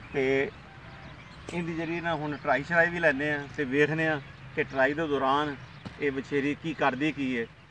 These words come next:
ਤੇ ਬਾਅਦ ਦੇ ਵਿੱਚ ਫਿਰ ਇਹਦੀ ਕੀਮਤ ਵੀ ਤੁਹਾਨੂੰ ਦੱਸਾਂਗੇ। ਤੇ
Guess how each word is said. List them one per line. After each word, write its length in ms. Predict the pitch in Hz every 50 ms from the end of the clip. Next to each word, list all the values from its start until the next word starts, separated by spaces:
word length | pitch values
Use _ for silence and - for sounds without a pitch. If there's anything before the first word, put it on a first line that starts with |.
| - - -
ਤੇ 60 | 156
ਬਾਅਦ 280 | 131 127 160 175 180 170
ਦੇ 80 | 180
ਵਿੱਚ 180 | 170 175 156 -
ਫਿਰ 200 | - 156 160 156
ਇਹਦੀ 180 | 160 151 147
ਕੀਮਤ 320 | 131 - 147 135 139 147 175
ਵੀ 120 | 175 180
ਤੁਹਾਨੂੰ 260 | 165 202 175 139 127
ਦੱਸਾਂਗੇ। 460 | 131 143 - - 170 165 156 147 143 135 - - - - - - - - - - - - - -
ਤੇ 400 | 151 139 135 135 139 139 143 -